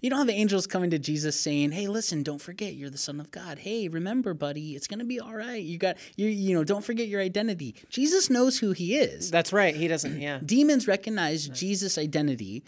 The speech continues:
Speaker 1: but then this angel with Muhammad has to tell Muhammad his identity.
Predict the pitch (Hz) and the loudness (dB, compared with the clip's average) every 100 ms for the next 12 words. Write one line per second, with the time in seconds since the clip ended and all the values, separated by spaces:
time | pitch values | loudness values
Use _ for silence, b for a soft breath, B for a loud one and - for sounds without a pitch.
0 | B B 151 185 185 196 196 180 185 180 | B B -2 0 2 0 2 0 0 -2
1 | - 185 254 269 185 156 151 151 151 147 | -4 2 4 6 6 4 2 0 -2 -2
2 | 226 190 143 - 147 - 143 - 180 175 | -2 0 -2 -4 -8 -8 -10 -6 -2 0
3 | 165 139 156 165 147 117 - 170 120 95 | 0 -2 -2 0 0 -2 -4 -4 -4 -6
4 | 85 55 - | -12 -16 -10